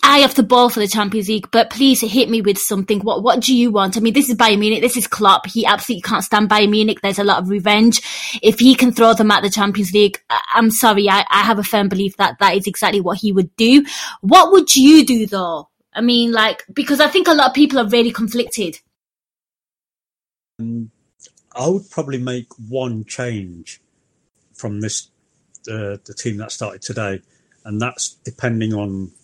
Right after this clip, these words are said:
Speaker 2: fitness. I would look at bringing Trent in over Millie, because I think he will, uh, he will provide more going forward, and we need to score.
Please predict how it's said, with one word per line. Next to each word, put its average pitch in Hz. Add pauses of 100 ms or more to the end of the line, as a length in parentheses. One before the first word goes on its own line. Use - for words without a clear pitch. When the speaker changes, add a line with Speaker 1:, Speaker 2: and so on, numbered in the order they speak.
Speaker 2:
fitness. 95 (680)
I 117
would 110
look 113
at 110
bringing 98
Trent 101
in 92 (420)
over 98 (100)
Millie, 98 (840)
because -
I 104
think 101
he 113
will, 101 (420)
uh, 98
he 110
will 98
provide 98 (400)
more 104
going 95
forward, 101
and 98
we 101
need 101
to -
score. 98